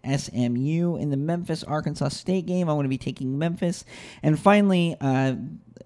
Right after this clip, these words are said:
you know, the last game, kinda just to breeze through and get to another game that I wanna talk about. Uh, we have U tep, Stephen F. Austin. I will take U tep, even though, you know, U tep has struggled in the past, uh, you know, winning,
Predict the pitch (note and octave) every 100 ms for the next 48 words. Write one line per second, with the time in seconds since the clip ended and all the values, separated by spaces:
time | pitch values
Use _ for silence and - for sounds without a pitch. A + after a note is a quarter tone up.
0 | - C3+ C3 C3 C3+ D3+ D#3 - C#3+ C#3
1 | C3 C3+ C#3 - - D3 C#3+ - C3+ C3
2 | B2+ A#2 - B2+ F3 F3 C#3+ C#3 C3+ C3
3 | B2+ B2+ - C#3+ B2+ C3 B2 - D#3 -
4 | C#3 D3 D#3 D3+ D3 C#3 C3+ C3+ C3 C#3
5 | _ - - D3 D#3+ E3 D3 D3+ C#3 C#3
6 | D3 C#3 C#3 C#3+ A#2 C#3 D3+ G3 C4 G3+
7 | G#3+ G3+ G3+ G3+ - D3 C#3+ C3+ C3 B2+
8 | B2+ B2+ C3+ D3+ C#3 B2 - - B2 C3
9 | B2+ B2 - C3 C3 - - - - -
10 | - B2+ B2+ A2+ G2 - _ - - B2
11 | B2+ C#3+ D#3 D3+ C3+ C3